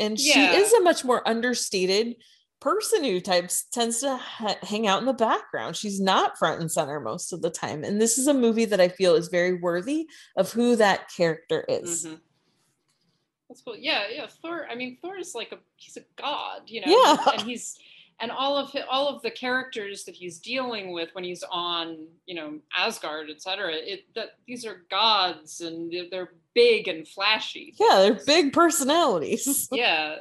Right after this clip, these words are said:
Speaker 2: which, and so, so the, something like Thor Ragnarok, it all makes sense in the flashiness and the intensity and the weirdness, et cetera, all makes sense. But you couldn't, you couldn't apply that to Black Widow as a character. I mean,
Speaker 1: Exactly.
Speaker 2: Yeah.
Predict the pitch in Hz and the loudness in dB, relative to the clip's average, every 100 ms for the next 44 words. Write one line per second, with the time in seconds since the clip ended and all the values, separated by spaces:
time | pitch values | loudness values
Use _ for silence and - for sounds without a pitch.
0 | - 196 190 - - - 233 202 233 208 | -12 -12 -12 -14 -16 -10 -10 -6 -6 -6
1 | 190 - - 202 214 196 180 _ _ _ | -10 -18 -18 -14 -12 -10 -12 _ _ _
2 | _ 220 208 190 202 185 220 294 247 202 | _ -14 -10 -12 -10 -8 -4 -4 -4 -4
3 | 202 208 202 190 185 - - 262 254 233 | -4 -4 -4 -4 -8 -10 -4 -4 -4 -6
4 | 175 170 _ 196 185 - 190 170 165 170 | -12 -14 _ 0 0 0 -8 -8 -10 -12
5 | 156 156 - 180 165 180 165 160 156 151 | -14 -16 -10 -8 -8 -8 -8 -8 -10 -10
6 | 151 147 _ _ 180 180 220 208 180 180 | -10 -12 _ _ -16 -4 0 0 0 -8
7 | 170 180 254 247 190 185 175 175 - 247 | -8 -10 -6 -4 -2 -4 -6 -10 -8 -10
8 | - 226 - 262 220 _ _ - 359 269 | -10 -16 -10 -10 -10 _ _ -10 -8 -8
9 | - 160 151 - - 156 151 151 165 147 | -8 -8 -8 -12 -14 -10 -10 -8 -10 -10
10 | 143 - 180 220 175 - - - - 170 | -12 -12 -8 -6 -6 -10 -20 -20 -18 -14
11 | 160 156 156 156 147 - - - _ _ | -10 -6 -2 0 0 -2 -18 -20 _ _
12 | _ _ 196 175 | _ _ -14 -14